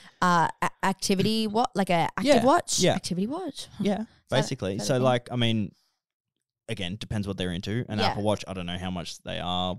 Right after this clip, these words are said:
Speaker 1: Apple
Speaker 2: those
Speaker 1: Watch is a
Speaker 2: type of
Speaker 1: great
Speaker 2: watches,
Speaker 1: gift.
Speaker 2: but
Speaker 1: I got Mum an Apple Watch for her birthday one year and she literally loves it. And 'cause
Speaker 2: Yeah.
Speaker 1: you can answer calls and, like, texts and stuff on your Apple Watch. Not sponsored.
Speaker 2: Yeah.
Speaker 1: Wish it was.
Speaker 2: But so, like, this, this Garmin that I bought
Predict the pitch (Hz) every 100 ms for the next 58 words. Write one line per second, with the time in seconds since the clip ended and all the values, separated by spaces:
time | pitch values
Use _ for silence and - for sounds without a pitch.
0 | - 214 220 285 277 240 190 185 160 143
1 | 175 170 185 196 180 175 170 175 165 -
2 | - - 175 165 156 160 165 165 160 156
3 | 160 - 160 156 160 151 131 147 127 127
4 | 117 - _ _ _ - 156 - 101 -
5 | 196 120 202 226 247 202 220 220 - 190
6 | 175 175 175 165 156 - - - 170 -
7 | 165 175 165 - 180 - - - _ -
8 | - _ - - 165 - - _ _ -
9 | _ 123 110 - - - - - 139 131
10 | 143 139 131 120 - 123 - - 104 -
11 | _ _ _ - 110 104 101 95 98 95
12 | 87 85